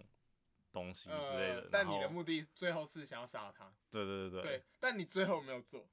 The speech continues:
Speaker 1: 呃，但是我还没做。
Speaker 2: 你还没做。
Speaker 1: 嗯。
Speaker 2: 哦，但不代表你不会做。
Speaker 1: 那在道德上面，我应该是好的还是坏的？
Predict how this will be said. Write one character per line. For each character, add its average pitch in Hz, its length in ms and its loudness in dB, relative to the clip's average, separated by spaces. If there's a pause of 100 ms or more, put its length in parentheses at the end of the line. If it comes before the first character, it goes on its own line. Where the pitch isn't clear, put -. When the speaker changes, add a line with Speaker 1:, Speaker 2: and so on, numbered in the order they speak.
(180)
Speaker 1:
呃， 143 380 6
但 196 160 10
是 180 80 4
我 127 180 6
还 95 220 8
没 95 180 2
做。 98 380 -4
Speaker 2:
你 131 100 -6
还 139 140 0
没 139 140 -2
做。 139 320 -4
Speaker 1:
嗯。 98 280 -4 (140)
Speaker 2:
哦， 120 100 -12
但 180 160 -2
不 160 80 -4
代 170 120 4
表 147 120 0
你 123 60 -6
不 196 80 2
会 202 60 8
做。 196 80 10
Speaker 1:
那 196 40 12
在 - 60 4
道 180 180 12
德 120 200 8
上 131 200 4
面， 127 220 2
我 101 160 2
应 104 100 0
该 104 160 6
是 101 280 -4
好 87 260 -2
的 82 60 -6
还 80 120 -8
是 82 80 -10
坏 90 240 -4
的？ 90 60 -12